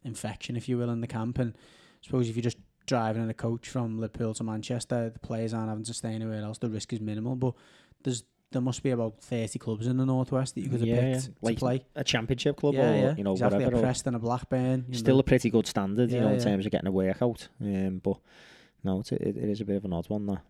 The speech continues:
Speaker 2: Um,
Speaker 1: In
Speaker 2: you
Speaker 1: fact,
Speaker 2: know.
Speaker 1: is that because the championship starts that weekend? It probably does, doesn't
Speaker 2: Oh,
Speaker 1: it?
Speaker 2: does it?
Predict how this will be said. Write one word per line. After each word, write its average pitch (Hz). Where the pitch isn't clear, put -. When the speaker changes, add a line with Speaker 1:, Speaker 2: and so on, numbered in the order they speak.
Speaker 2:
Um, 95
Speaker 1:
In 90
Speaker 2:
you 139
Speaker 1:
fact, 165
Speaker 2:
know. 139
Speaker 1:
is 127
that 156
because 151
the 151
championship 143
starts 139
that -
weekend? 143
It -
probably 135
does, 127
doesn't 135
Speaker 2:
Oh, -
Speaker 1:
it? 147
Speaker 2:
does 95
it? 101